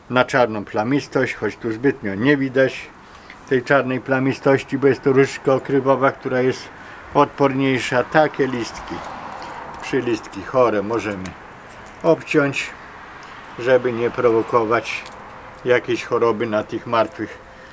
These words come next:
częściach. Drzewko było podlane poliwersum, także dosyć ładnie rośnie.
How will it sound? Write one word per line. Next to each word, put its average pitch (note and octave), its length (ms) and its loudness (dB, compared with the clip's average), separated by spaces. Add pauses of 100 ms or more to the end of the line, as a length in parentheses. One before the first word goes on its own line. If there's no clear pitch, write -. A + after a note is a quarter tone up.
(180)
częściach. A#2 580 0 (800)
Drzewko D3 380 2
było B2 200 -2
podlane A#2 480 0
poliwersum, A#2+ 760 0 (680)
także B2 300 2
dosyć B2 440 2
ładnie G2 440 -2 (1080)
rośnie. B2+ 520 4